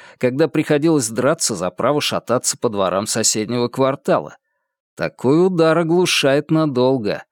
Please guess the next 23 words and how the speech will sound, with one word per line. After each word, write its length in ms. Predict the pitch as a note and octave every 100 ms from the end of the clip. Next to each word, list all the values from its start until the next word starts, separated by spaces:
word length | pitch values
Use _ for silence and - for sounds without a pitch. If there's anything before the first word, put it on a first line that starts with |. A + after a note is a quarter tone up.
| _ _ _
Если 340 | F2+ F#2 - C3
бы 80 | B2
ему 220 | C3+ C#3
повезло, 680 | C#3+ C3 C3+ B2 D3 E3+ A2
он 160 | A#2
бы 100 | C3+
обхватил 520 | C#3+ - D3 D3 E3+ D3
шею 300 | - D#3+ D3
Колесникова 600 | C#3 D3+ D#3 D3 C3+ C3+
связанными 540 | - C#3+ D#3 C#3 C#3+
руками 580 | C#3 C#3 - D3+ E3 D#3+
и 40 |
придушил, 800 | D#3 D#3+ D3+ E3+ - - F#3 F2 - - -
а 160 | - A#3+
там 400 | - - F3 F#3+
уж 120 | F3
стал 340 | - - D3 D3+
бы 160 | D3+
разбираться, 840 | C#3+ A#2 B2+ A#2+ C#3 - - D3 C3
как 360 | - B2+ B2
избавиться 680 | B2+ G#2 F#2 G#2+ G#2+ - G#2+
от 80 | G2
шпагата. 760 | - - B2 C3+ A#2+ - -